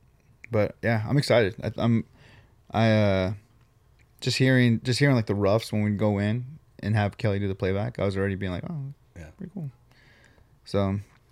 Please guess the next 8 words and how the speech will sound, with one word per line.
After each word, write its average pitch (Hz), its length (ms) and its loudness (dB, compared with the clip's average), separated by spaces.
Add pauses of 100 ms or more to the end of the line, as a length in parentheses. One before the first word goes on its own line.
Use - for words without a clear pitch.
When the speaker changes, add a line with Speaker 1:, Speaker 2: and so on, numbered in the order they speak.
(160)
Speaker 2:
Now, 120 140 0
I 123 60 0
know 127 220 -2
that 123 160 -4
you, 104 920 -4 (160)
um, 87 720 -10 (2250)
ha-, 95 240 -12
ha-, - 220 -20